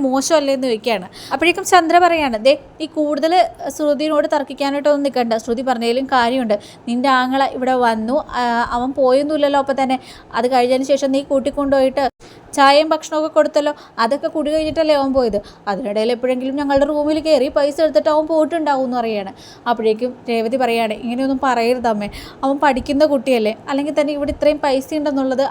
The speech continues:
അവൻ എങ്ങനെ അറിയാനായിട്ടാന്ന്?" പറയുകയാണ്. അപ്പോഴത്തേക്കും, ആ, ചന്ദ്ര പറയണേ, "കള്ളനല്ലേ വർഗം, മണത്തറിയും." അപ്പോഴേക്കും രവീന്ദ്രൻ പറയാണ്, "എൻ്റെ ചന്ദ്ര, നിനക്കറിയാത്ത കാര്യങ്ങളെക്കുറിച്ച് ഇങ്ങനെ സംസാരിക്കല്ലേ, അവൻ കൊണ്ടുപോകുന്നത് നീ കണ്ടില്ലല്ലോ" എന്ന് പറയുകയാണ്. ചന്ദ്ര പറയാണ്, "എനിക്ക് കാണേണ്ട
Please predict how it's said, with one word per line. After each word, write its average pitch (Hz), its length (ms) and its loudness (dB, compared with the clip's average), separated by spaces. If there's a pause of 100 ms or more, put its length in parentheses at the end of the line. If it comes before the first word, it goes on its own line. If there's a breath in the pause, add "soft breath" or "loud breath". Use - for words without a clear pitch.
(100)
അവൻ 349 240 0
എങ്ങനെ 311 260 -2
അറിയാനായിട്ടാന്ന്?" 277 680 0
പറയുകയാണ്. 208 340 -2 (420 loud breath)
അപ്പോഴത്തേക്കും, 220 520 2 (280)
ആ, - 20 0 (260)
ചന്ദ്ര 240 280 0
പറയണേ, 226 340 0
"കള്ളനല്ലേ 233 560 4
വർഗം, 277 340 0
മണത്തറിയും." 233 580 0 (520)
അപ്പോഴേക്കും 277 400 6
രവീന്ദ്രൻ 294 420 0
പറയാണ്, 285 300 0 (120)
"എൻ്റെ 254 220 -4
ചന്ദ്ര, 269 380 0
നിനക്കറിയാത്ത 277 640 0 (100)
കാര്യങ്ങളെക്കുറിച്ച് 285 640 -2
ഇങ്ങനെ 294 240 -4
സംസാരിക്കല്ലേ, 285 760 0 (460 loud breath)
അവൻ 311 220 0
കൊണ്ടുപോകുന്നത് 320 540 0
നീ 330 60 -6 (120)
കണ്ടില്ലല്ലോ" 302 580 0
എന്ന് 269 140 -2
പറയുകയാണ്. 208 320 -2 (120)
ചന്ദ്ര 226 280 -4
പറയാണ്, 254 320 4 (340 loud breath)
"എനിക്ക് 240 260 -4
കാണേണ്ട 277 340 2